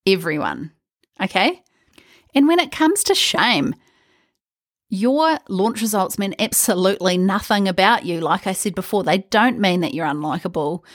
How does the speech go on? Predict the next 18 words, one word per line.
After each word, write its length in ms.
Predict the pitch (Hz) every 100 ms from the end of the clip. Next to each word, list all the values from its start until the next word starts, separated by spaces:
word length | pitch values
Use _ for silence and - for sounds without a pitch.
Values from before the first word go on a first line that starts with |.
| -
you're 140 | - 175
not 260 | 185 190
good 140 | - 185
enough, 340 | 165 165 -
you're 100 | 180
not 200 | 180 -
worthy. 280 | 156 165 185
None 300 | 202 214 233
of 160 | 247
it. 220 | 165 92 165
It 100 | -
does 280 | 226 262
not 220 | 226 208 -
mean 220 | 196 208
that. 180 | 214 -
Simply 520 | - 220 - 208 185
a 80 | 190
product. 640 | - 208 202 185 - -